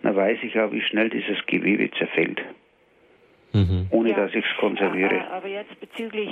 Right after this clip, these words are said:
Speaker 3: äh, weil ich eben auch betroffen bin, äh, äh, in der Verwandtschaft, da muss ich jetzt wirklich fragen. Äh, im Grunde weiß man ja eigentlich,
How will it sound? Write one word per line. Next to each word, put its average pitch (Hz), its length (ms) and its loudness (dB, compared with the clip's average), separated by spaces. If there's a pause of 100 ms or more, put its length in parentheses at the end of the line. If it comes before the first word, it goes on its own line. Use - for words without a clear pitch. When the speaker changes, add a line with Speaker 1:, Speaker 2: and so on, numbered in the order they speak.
(120)
Speaker 3:
äh, - 60 -2
weil 175 880 2
ich 190 120 -2
eben 175 260 4
auch 190 280 2
betroffen 202 500 0
bin, 196 260 0
äh, 165 760 2
äh, - 80 -2
in 175 100 2
der 170 80 2
Verwandtschaft, 190 640 2
da 196 60 2
muss 202 220 -2
ich 202 120 -2
jetzt 180 240 2
wirklich 208 320 0
fragen. 196 500 0 (840)
Äh, - 160 4
im 214 100 6
Grunde 233 380 4
weiß 202 300 2
man 202 140 2
ja 180 200 2
eigentlich, 190 480 0